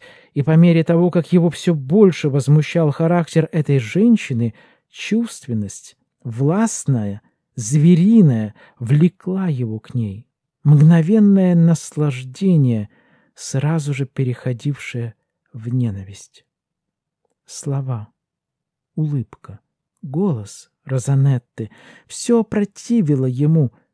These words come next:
в особенности ее глаза, этот женский взгляд, неизменно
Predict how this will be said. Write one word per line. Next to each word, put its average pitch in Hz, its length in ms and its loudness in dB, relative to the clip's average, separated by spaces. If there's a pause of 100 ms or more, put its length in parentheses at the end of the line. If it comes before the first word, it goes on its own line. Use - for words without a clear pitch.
(160)
в 135 60 -2
особенности 160 600 -4
ее 156 460 -4
глаза, 143 720 -8 (300)
этот 160 300 0
женский 175 600 0
взгляд, 151 880 -4
неизменно 151 720 2